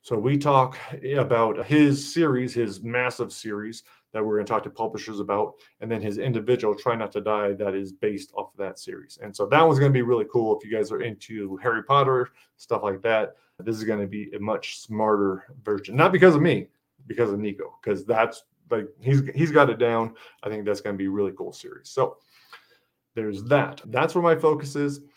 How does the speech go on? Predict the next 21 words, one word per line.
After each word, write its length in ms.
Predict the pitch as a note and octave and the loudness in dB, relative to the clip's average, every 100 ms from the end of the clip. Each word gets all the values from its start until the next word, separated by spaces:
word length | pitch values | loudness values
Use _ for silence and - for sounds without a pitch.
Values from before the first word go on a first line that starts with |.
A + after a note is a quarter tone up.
| - _ _ - | -20 _ _ -2
That's 260 | B2+ C#3 | -2 0
why 600 | C#3 C3+ B2+ B2 A#2+ A#2+ - _ _ _ _ _ _ - | 4 6 6 4 2 0 -6 _ _ _ _ _ _ -14
the 180 | A2+ G2+ | -12 -10
second 420 | - B2 B2+ A2+ | -2 -2 -2 0
book 300 | B2 A#2+ - | 0 0 -10
to 380 | - A2+ G#2+ G2 | -8 -6 -6 -2
Tales 320 | B2 A#2 A2 | 4 4 2
of 80 | A2 | -2
the 60 | |
Blessed 320 | G2+ A2+ A2 | 0 -2 -2
and 120 | G#2 G#2 | -6 2
Broken, 640 | E3 D3+ D3+ C#3+ C3+ - - - | 4 4 0 0 -2 -4 -14 -12
and 220 | A2+ G2+ | -10 0
third 200 | C#3 C#3 | 2 4
book 200 | C3 C3+ | 2 -4
and 120 | C#3 | -4
fourth 240 | C3+ C3 C3+ | 0 0 -2
book 200 | A#2+ G2 | -10 -10
and 120 | - | -6
fifth 220 | B2+ B2+ | -6 -6
book, 240 | C3+ C3+ | -8 -10